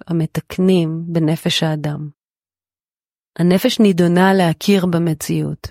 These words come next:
וזה מה שהיא עושה כשהיא מאבדת ומחברת את המתרחש בתוכה.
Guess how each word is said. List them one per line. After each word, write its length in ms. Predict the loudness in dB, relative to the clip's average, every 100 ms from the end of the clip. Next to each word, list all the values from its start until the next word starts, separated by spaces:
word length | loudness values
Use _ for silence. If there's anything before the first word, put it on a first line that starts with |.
| -8
וזה 260 | -6 -2
מה 80 | 0
שהיא 240 | 0 0 -2
עושה 360 | 0 2 2
כשהיא 280 | 0 -2 0
מאבדת 640 | 0 -2 0 2 2 0
ומחברת 680 | -2 -2 -4 0 0 0 -2
את 120 | -4
המתרחש 640 | -4 -6 -6 -8 -6 -6 -6
בתוכה. 440 | -6 -6 -6 -10